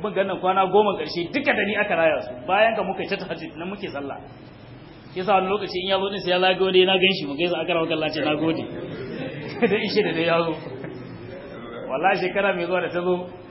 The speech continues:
sai ya ce shi ho, shi ho ba zai fito tahajjud. Na ce, "Ya ake?" Ce, "To ai mun yi addu'o'in an ce an ga Lailatul Qadr ana samun sauki, ni har yanzu ba abin da na gani." <laughs>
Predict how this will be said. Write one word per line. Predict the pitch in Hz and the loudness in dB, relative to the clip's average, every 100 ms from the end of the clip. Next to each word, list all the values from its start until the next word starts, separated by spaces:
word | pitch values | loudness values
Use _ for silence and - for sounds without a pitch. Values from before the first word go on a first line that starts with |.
| - - - | -20 -20 -6
sai | 190 | -2
ya | 190 | -2
ce | 196 | -4
shi | 185 180 | -4 2
ho, | 196 190 175 160 | 4 4 -2 -4
shi | 190 | -2
ho | 208 | 0
ba | 190 175 | 2 4
zai | 185 | 2
fito | 127 170 | 0 -4
tahajjud. | 160 151 151 | -2 -4 -4
Na | 156 170 | -6 -2
ce, | 175 | 2
"Ya | 175 | 2
ake?" | 196 185 | 0 -4
Ce, | 180 | -4
"To | 165 | -6
ai | 175 208 | -4 -4
mun | 208 208 | -4 -4
yi | |
addu'o'in | 196 190 165 202 214 202 | -2 -4 -2 0 0 -2
an | 196 208 | -4 -2
ce | 208 | -2
an | 196 | -2
ga | 190 | -2
Lailatul | 175 180 170 | -2 -4 -4
Qadr | 175 180 | -4 -2
ana | 175 160 | -2 -2
samun | 165 160 | -2 -4
sauki, | 147 143 | -6 -8
ni | 165 | -4
har | 185 240 | 4 6
yanzu | 226 180 180 | 6 2 0
ba | 190 165 | 0 0
abin | 202 | 0
da | 185 | -2
na | 156 | -4
gani." | 143 139 - - - - - - - 170 - - - - - - | -4 -6 -8 -10 -10 -10 -10 -10 -12 -12 -12 -12 -12 -12 -14 -8
<laughs> | - 165 - - - | -8 -6 -10 -12 -12